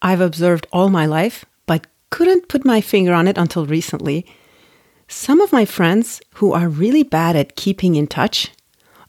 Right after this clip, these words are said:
are those who have a hard time saying no, who exhaust themselves to take care of all the things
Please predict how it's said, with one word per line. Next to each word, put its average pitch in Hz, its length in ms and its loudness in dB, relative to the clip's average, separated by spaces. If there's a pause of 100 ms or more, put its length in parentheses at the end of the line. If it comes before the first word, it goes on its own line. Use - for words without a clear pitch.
are 196 180 0
those 233 440 2 (160)
who 208 120 2
have 180 160 0
a 180 60 2
hard 202 480 -2
time 180 400 0
saying 170 480 0 (100)
no, 156 600 0 (680)
who 202 160 0
exhaust 180 600 0
themselves 170 600 0 (240)
to 185 100 -2
take 170 220 -2
care 175 120 2
of 147 160 -2
all 208 240 2
the 208 120 4
things 170 500 0